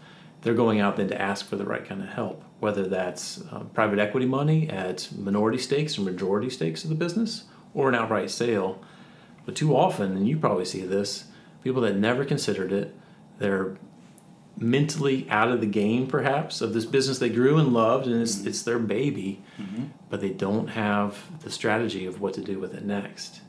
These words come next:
Speaker 1: And so the business isn't quite ready to maximize the return, and then the, the person's life and family, they're not ready for what that next stage is gonna be.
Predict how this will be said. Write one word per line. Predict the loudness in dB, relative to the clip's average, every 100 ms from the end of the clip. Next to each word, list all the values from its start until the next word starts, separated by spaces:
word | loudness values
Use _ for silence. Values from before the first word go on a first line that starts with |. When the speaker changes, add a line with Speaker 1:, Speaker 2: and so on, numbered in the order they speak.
| -12
Speaker 1:
And | -4 -4
so | 0 0
the | 0
business | 2 2 2 0
isn't | -2 -2
quite | 0 -2 0
ready | 0 0 -2 -4
to | -2
maximize | -2 0 -2 -2 -2
the | -2
return, | -2 0 0 0 -2 -8 -20 -20 -4
and | 0 4 4
then | 4 4 4 4
the, | 2 0 -4
the | -6
person's | -2 -2 -2 -6 -10 -20 -20 -20 -20 -10
life | -4 -2 -2 -8 -18 -20 -8
and | -2 -2 0
family, | -2 -2 -4 -6
they're | -4 -2
not | -2 0
ready | -2 -2 -4
for | -6 -6
what | -4 -4
that | -4 -6
next | -8 -6
stage | -8 -8
is | -12
gonna | -12 -12
be. | -10 -14